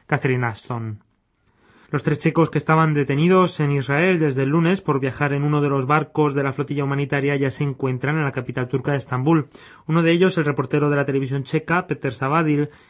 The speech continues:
en sus primeras declaraciones ha denominado la operación israelí de secuestro, ya que se produjo a setenta y ocho millas marinas de la costa, esto es, en aguas internacionales.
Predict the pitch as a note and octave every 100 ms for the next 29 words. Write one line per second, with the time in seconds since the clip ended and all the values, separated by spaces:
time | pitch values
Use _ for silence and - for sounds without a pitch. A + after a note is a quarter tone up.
0 | - C#3+ D#3+ D#3 C#3+ D3+ E3+ D3 D#3 G3
1 | F3 D3 C#3 B2+ C#3+ D3 D3+ C#3+ C#3 D3+
2 | D#3+ C#3 C3+ B2 C#3+ C#3 B2 D3 C#3 C3
3 | C3+ C3 B2+ A#2+ - D3+ - B2+ A#2+ -
4 | - - _ D3 C#3 D3+ C#3 D#3+ D#3 E3+
5 | D#3+ D3 C#3+ C#3 D3 D#3+ E3 D3 D3+ E3+
6 | F#3 - C3 B2 C#3 E3 D3 A#2+ C#3+ F#3
7 | - C3 B2+ - D#3 E3+ - - _ _
8 | C#3 C3+ C3 C3 B2 B2 - C#3+ D3 B2+
9 | -